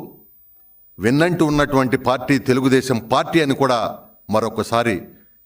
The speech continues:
నిన్న జరిగినటువంటి ఏదైతే శాసనమండలి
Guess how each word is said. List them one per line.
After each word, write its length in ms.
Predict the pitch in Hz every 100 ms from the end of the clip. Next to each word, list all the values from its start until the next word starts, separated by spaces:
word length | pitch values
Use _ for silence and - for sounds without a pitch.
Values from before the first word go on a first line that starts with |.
| -
నిన్న 220 | 101 104
జరిగినటువంటి 760 | 98 104 107 110 107 98 90 92 78 - _ _ _ _ _ _ _ _
ఏదైతే 580 | 101 110 117 117 110 87
శాసనమండలి 800 | - 107 104 107 107 107 104 95